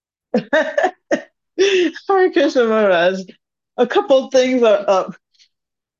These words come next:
Uh, one is, remember when you were saying that the, there are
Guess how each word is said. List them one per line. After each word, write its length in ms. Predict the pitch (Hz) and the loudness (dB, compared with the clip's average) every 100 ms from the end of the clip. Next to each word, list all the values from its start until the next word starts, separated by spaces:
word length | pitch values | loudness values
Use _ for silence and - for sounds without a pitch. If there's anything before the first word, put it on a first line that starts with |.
| _ | _
Uh, 220 | 214 208 214 | -2 0 0
one 300 | 247 254 254 | -2 -2 0
is, 280 | 240 233 190 _ _ - | 0 0 -6 _ _ -12
remember 380 | 226 262 285 277 | -8 -4 -4 -2
when 360 | 269 254 220 - _ _ _ _ _ _ | -4 -6 -10 -16 _ _ _ _ _ _
you 140 | 226 | -6
were 60 | 214 | -6
saying 360 | 214 226 220 214 | -4 -8 -8 -6
that 300 | 196 - 185 | -8 -8 -12
the, 300 | 202 202 175 | -14 -12 -14
there 300 | 202 208 202 | -6 -4 -4
are 80 | 185 | -8